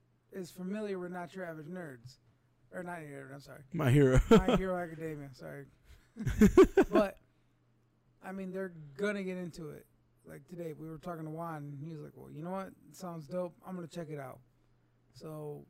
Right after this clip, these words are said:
Speaker 1: there ain't no reason you shouldn't. That's a
Speaker 2: Mm-hmm.
Speaker 1: dope show. You know, we wouldn't be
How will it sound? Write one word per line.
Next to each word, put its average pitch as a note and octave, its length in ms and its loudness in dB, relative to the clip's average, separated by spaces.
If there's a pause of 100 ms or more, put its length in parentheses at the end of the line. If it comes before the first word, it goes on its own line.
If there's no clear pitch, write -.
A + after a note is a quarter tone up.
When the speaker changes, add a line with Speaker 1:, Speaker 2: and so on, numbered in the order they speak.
(360)
Speaker 1:
there E3 160 -14
ain't E3+ 100 -12
no F3+ 60 -10
reason G3+ 320 -4
you B3 100 -6
shouldn't. F3 320 -14 (440)
That's A2+ 260 0
a B2+ 40 0
Speaker 2:
Mm-hmm. D3+ 100 -2
Speaker 1:
dope A3 200 -6
show. A3 300 -10 (160)
You F3+ 80 -18
know, F#3 100 -12
we G3 160 -10
wouldn't F#3+ 320 -10
be F3+ 120 -16